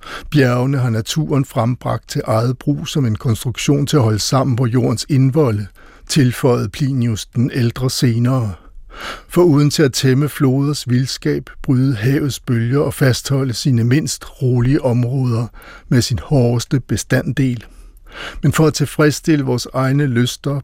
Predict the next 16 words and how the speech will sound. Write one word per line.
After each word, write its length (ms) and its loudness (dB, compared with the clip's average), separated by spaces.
borthugger 600 0
og 120 -6
fjerner 460 2
vi 120 -2
de 160 -4
bjerge, 560 -2
som 200 2
det 100 4
var 100 2
en 140 2
enestående 640 2
bedrift 600 -4
bare 260 2
at 60 -2
rejse 380 -4
over. 540 -4